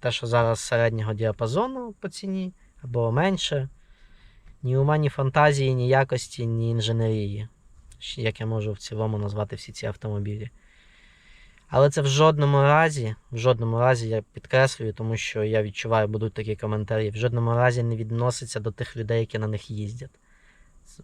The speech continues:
Це можуть їздити чудові люди, правильні, відверті, відкриті.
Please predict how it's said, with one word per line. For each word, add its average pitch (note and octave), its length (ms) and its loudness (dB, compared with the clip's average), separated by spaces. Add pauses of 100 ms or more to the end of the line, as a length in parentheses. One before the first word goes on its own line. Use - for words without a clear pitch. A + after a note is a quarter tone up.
(120)
Це - 180 -2
можуть A2+ 300 0
їздити A#2 380 0
чудові A#2 440 2
люди, A#2+ 400 0 (600)
правильні, A#2+ 520 4
відверті, A#2 640 2
відкриті. A#2 680 0